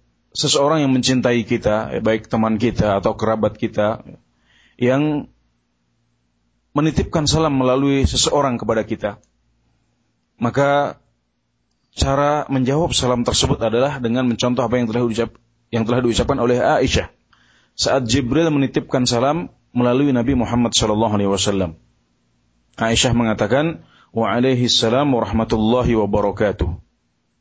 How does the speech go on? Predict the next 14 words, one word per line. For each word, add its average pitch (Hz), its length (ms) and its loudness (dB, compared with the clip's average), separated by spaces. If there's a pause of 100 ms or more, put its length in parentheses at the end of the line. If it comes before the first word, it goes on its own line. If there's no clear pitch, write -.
(600)
Ya, 113 160 -2
jadi 156 400 0 (1040)
inilah 170 320 2 (880)
yang 131 160 2
dicontohkan 139 560 0
oleh 127 160 2 (640)
Aisyah, 131 480 0 (1700)
yang 131 160 0
dicontohkan 139 320 -2
oleh 135 160 2
Aisyah, 135 480 0 (1300)
yaitu 123 320 0
dengan 131 240 0
mengucapkan, 139 720 0